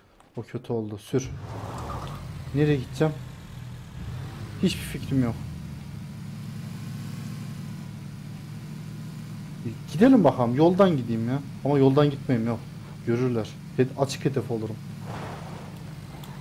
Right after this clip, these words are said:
Şuradan bir şeyler bakayım. Bu ne? Değiştir. Yok. Yerden al. Yok. Onu da almayacağım. Burada bir şeyler vardır. Mutlaka bir şeyler vardır.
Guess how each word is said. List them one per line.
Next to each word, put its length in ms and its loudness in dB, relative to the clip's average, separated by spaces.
Şuradan 540 2
bir 60 -8
şeyler 360 2
bakayım. 320 -8
Bu 120 2
ne? 140 2
Değiştir. 520 -2
Yok. 120 -6
Yerden 340 -2
al. 120 -2
Yok. 160 -4
Onu 200 -8
da 60 -6
almayacağım. 420 -8
Burada 240 -2
bir 60 -8
şeyler 280 0
vardır. 360 -2
Mutlaka 480 -6
bir 60 -16
şeyler 260 -8
vardır. 480 -10